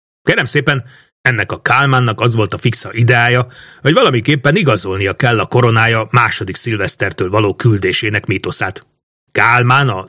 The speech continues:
Turul nemzetség tagjaként alig, hanem ismerte a koronával kapcsolatos teljes igazságot, ezért nyúlt a történelem hamisítás eszközéhez.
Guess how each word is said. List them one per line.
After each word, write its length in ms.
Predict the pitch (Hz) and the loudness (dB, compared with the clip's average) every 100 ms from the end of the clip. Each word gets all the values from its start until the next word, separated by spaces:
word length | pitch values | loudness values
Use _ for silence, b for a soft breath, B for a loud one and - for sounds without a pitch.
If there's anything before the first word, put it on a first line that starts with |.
| - | 2
Turul 300 | 143 123 98 | 4 4 4
nemzetség 560 | 101 107 101 - 104 | 0 -2 -4 -6 -6
tagjaként 500 | - 120 110 98 113 | -2 0 0 0 -2
alig, 200 | 98 92 | -2 -2
hanem 340 | 117 120 117 - | 2 2 2 -2
ismerte 460 | 113 - 98 92 95 | -6 -4 -6 -4 -4
a 60 | |
koronával 460 | - 104 95 92 90 | 0 -2 0 -4 -2
kapcsolatos 520 | 110 - 104 107 - b b | -2 -2 -4 -4 -6 b b
teljes 400 | 117 123 95 - | -2 0 -2 -4
igazságot, 560 | 92 90 - 113 139 - b b _ - | -6 -4 0 2 2 -2 b b _ -4
ezért 460 | 190 170 107 92 | -2 0 -2 0
nyúlt 260 | 120 127 117 | 4 4 2
a 60 | 87 | 0
történelem 580 | 123 113 92 98 98 | 2 0 -2 -2 -2
hamisítás 600 | 87 113 104 110 107 95 - | 0 0 0 -2 -4 -4 -4
eszközéhez. 680 | 101 - 92 95 98 90 | -6 -6 -4 0 0 -2